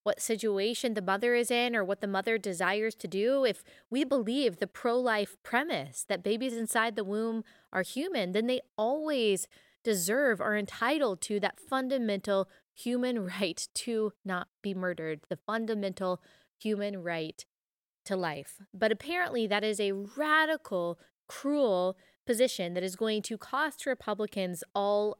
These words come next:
elections. And people like me, uh, need to take a more measured, a more nuanced, a saner position, and to say that in a case like this, that child should be aborted or the woman should be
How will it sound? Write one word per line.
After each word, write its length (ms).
elections. 720
And 160
people 320
like 320
me, 380
uh, 140
need 200
to 80
take 280
a 280
more 200
measured, 800
a 100
more 240
nuanced, 840
a 200
saner 600
position, 720
and 200
to 140
say 380
that 200
in 160
a 60
case 380
like 260
this, 400
that 220
child 640
should 340
be 140
aborted 460
or 220
the 120
woman 300
should 240
be 180